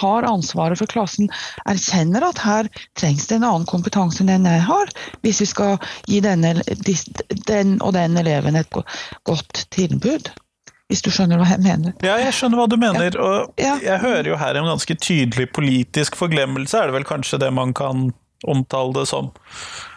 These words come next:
Speaker 2: Eller?
Speaker 1: Ja, jeg vil jo kalle det det, men, men, um, det, jeg kan jo ikke svare på vegne av politikerne, da.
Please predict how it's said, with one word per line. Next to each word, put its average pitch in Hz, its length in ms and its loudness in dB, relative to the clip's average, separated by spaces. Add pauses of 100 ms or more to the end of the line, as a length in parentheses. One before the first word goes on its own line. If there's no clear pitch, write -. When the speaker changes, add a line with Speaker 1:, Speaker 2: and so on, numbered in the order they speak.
(220)
Speaker 2:
Eller? 180 200 0
Speaker 1:
Ja, 208 220 2
jeg 180 100 0
vil 320 300 0
jo 392 100 0
kalle 180 400 0
det 170 160 2
det, 160 140 2
men, 185 260 2
men, 226 300 0
um, - 160 -2 (480)
det, - 320 -2
jeg 196 160 0
kan 180 160 2
jo - 20 6
ikke 226 140 0
svare 226 280 2
på 190 140 -2
vegne 160 300 4
av 151 100 -4
politikerne, 196 640 2
da. - 80 2